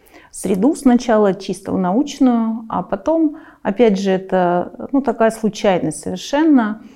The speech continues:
М, меня пригласили в Обнинский институт атомной энергетики преподавать, тогда это была кафедра экологии, от которой потом отпочковалась еще и кафедра биологии. То есть это,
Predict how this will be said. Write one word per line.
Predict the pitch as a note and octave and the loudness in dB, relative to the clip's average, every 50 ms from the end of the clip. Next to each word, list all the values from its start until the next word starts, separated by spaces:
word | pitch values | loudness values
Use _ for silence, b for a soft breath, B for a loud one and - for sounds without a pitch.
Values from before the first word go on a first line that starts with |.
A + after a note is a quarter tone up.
| B B B B B _ | B B B B B _
М, | B3 A3 G3 G3 A3 A3 A3 G#3+ G#3+ - G#3+ G3+ G3 | -10 -8 -6 -6 -6 -8 -8 -10 -12 -10 -8 -6 -4
меня | A3 G#3 A3+ A#3+ A#3+ | 0 0 2 2 0
пригласили | A#3+ G#3 F#3+ F#3+ G3+ G#3 G3+ G3+ - G#3 G#3 G3 F#3 F3+ F3 F3+ F3 F3 F3 - - - | 0 -2 0 0 0 0 0 -2 -4 -2 0 2 2 2 2 2 0 0 -2 -6 -10 -16
в | - - G#3 G3+ | -14 -8 0 2
Обнинский | G#3 G3+ G3 F#3+ F3+ - - - | 2 2 2 0 -2 -4 -4 -4
институт | F3+ F3+ - - F#3+ - | -4 -4 -4 -4 -2 -2
атомной | F#3 F3 - F#3 F#3 F#3 F#3 | -2 -2 -2 -2 -2 -2 0
энергетики | F#3+ G3 G#3+ - - - F4+ F4+ F4+ - - - G#3 | 0 0 -2 -2 -2 -2 -2 -2 -2 -6 -6 -6 -4
преподавать, | - G3 G3 G3 - F#3+ F#3+ G3+ G#3+ C#4+ E4 E4 E4 - | -2 -2 -4 -4 -4 0 2 2 4 4 2 0 0 0
тогда | - G3 G3 F#3+ G3 | 0 0 2 2 0
это | F#3+ G3 G3 | 0 -2 -2
была | - F#3 F#3 F3+ F3 | -2 0 0 0 0
кафедра | - F3+ F#3 - - F#3 F3 E3+ F3 | 0 -4 -4 -4 -4 -4 -4 -4 -4
экологии, | E3+ - G3+ A3 D4 F4+ E4 C4+ A#3+ A#3+ A3+ G#3+ G#3+ G#3+ - - _ _ _ _ _ _ | 0 0 2 2 4 4 4 4 4 4 2 2 0 -4 -10 -18 _ _ _ _ _ _
от | - F#3+ - | -12 -12 -4
которой | - G#3+ G#3 - D4 C#4 A#3+ | -4 -4 -2 0 2 2 2
потом | F#3+ - F3+ F3+ - A#3+ C4 B3+ A#3 | 0 0 -4 -2 0 2 4 4 2
отпочковалась | F#3 - - F#3 F3 - - - F3+ G3+ A3 A3+ G#3+ G#3 - | 0 -2 -6 -10 -10 -8 -6 -2 0 2 2 2 0 0 -4
еще | F3 E3+ - - G#3 G#3+ | -8 -12 -8 -2 -2 -2
и | G3+ | 0
кафедра | G3+ - F#3 F#3 - - - F3 | 0 -2 -4 -4 -4 -6 -4 -4
биологии. | F3+ F3 F3+ E3+ E3 D3 C#3+ C#3 - - | -2 -2 -2 -2 -2 -2 -4 -4 -6 -10
То | - - F#3+ | -8 -8 -8
есть | F#3+ - - | -8 -8 -10
это, | C#4 - - G#3+ G#3 | -10 -6 -6 -6 -6